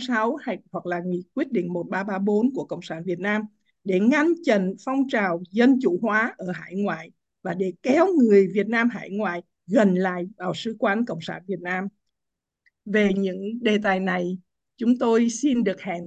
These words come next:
các quý thính giả vào ngày thứ Năm, mười một tháng Giêng hai nghìn không trăm hai mươi bốn tại đền thờ Quốc tổ Menburg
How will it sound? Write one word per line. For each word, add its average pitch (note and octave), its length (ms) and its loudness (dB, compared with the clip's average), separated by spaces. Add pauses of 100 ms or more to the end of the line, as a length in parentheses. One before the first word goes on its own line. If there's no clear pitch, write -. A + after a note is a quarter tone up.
các A3+ 160 -10 (120)
quý A#3+ 220 0
thính C#4 180 2
giả G3 340 -2
vào F#3 240 -2
ngày F3 300 -6
thứ A#3 120 0
Năm, A#3+ 380 6
mười F#3+ 140 0
một F3+ 260 -4
tháng B3 180 2
Giêng A#3+ 320 4 (420)
hai G#3+ 160 -8
nghìn G3 220 -4
không A3+ 200 -4
trăm G3+ 180 -2
hai G#3+ 80 -2
mươi A3 80 -2
bốn G#3+ 320 2
tại F3+ 160 -4
đền F3 300 -4
thờ F#3+ 220 -4
Quốc B3 180 -12
tổ F3 200 -8
Menburg G#3 580 0